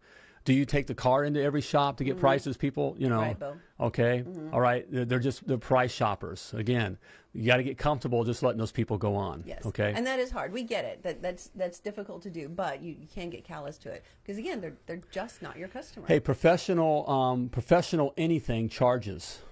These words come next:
Speaker 1: Okay,
Speaker 2: Mm-hmm.
Speaker 1: professional anything charges. So you're not a professional plumber if you don't charge. If you, if you're driving around giving free estimates, you're not a professional plumber.
Speaker 2: Right.
Speaker 1: You're a hobbyist.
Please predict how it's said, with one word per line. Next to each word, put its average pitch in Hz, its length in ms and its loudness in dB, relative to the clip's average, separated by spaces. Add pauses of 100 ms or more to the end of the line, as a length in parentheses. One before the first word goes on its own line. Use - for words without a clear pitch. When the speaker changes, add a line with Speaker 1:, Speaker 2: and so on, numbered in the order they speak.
(440)
Speaker 1:
Okay, 110 300 2
Speaker 2:
Mm-hmm. - 80 -4
Speaker 1:
professional 151 640 4
anything 147 460 0
charges. 110 520 2
So 107 240 -2 (260)
you're 156 160 2
not 156 180 2
a 165 40 -2
professional 143 500 2
plumber 135 340 0
if 101 100 -6
you 127 80 2
don't 123 220 0
charge. 120 380 10
If 113 100 -4
you, 151 180 0
if 143 160 4
you're 170 80 4
driving 180 300 6
around 170 160 4
giving 160 180 2
free 143 200 4
estimates, 143 440 0
you're 123 80 2
not 123 100 6
a - 20 4
professional 113 460 0
plumber. 104 380 -2
Speaker 2:
Right. 156 140 -16 (180)
Speaker 1:
You're 123 140 4
a 113 40 4
hobbyist. 110 500 0